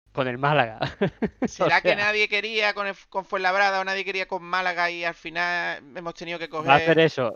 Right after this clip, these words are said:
Speaker 1: va a hacer eso, porque son dos de las zonas más afectadas. Es
Speaker 2: Claro.
Speaker 1: que no me, no me jodas,
Speaker 2: Es
Speaker 1: son
Speaker 2: que a
Speaker 1: los
Speaker 2: lo
Speaker 1: peores
Speaker 2: mejor,
Speaker 1: estudiantes.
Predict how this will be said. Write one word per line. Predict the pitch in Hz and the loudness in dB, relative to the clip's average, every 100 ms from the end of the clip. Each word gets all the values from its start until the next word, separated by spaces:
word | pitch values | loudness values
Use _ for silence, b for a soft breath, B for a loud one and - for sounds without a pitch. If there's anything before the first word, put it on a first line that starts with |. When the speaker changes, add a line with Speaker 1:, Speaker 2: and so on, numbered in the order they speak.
| 127 | 0
Speaker 1:
va | 123 | 2
a | 120 | 4
hacer | - 120 | 2 2
eso, | 170 - 127 | 2 0 -8
porque | 117 | -6
son | 113 127 | -6 -4
dos | 135 131 | -2 0
de | 131 | 2
las | 127 | 2
zonas | 135 127 | 0 -2
más | 123 123 120 | -2 -2 -2
afectadas. | - 113 - 147 143 | -4 -6 -2 0 0
Es | |
Speaker 2:
Claro. | 143 151 | -2 -2
Speaker 1:
que | 127 | -4
no | 120 | -4
me, | 131 131 | -4 -4
no | 127 | -4
me | 131 | -2
jodas, | 131 160 131 | 0 2 0
Speaker 2:
Es | - | -2
Speaker 1:
son | 139 | 2
Speaker 2:
que | |
a | 151 | 2
Speaker 1:
los | |
Speaker 2:
lo | 160 | 4
Speaker 1:
peores | 156 | 4
Speaker 2:
mejor, | 165 | 4
Speaker 1:
estudiantes. | 156 147 127 147 165 | 2 0 0 0 0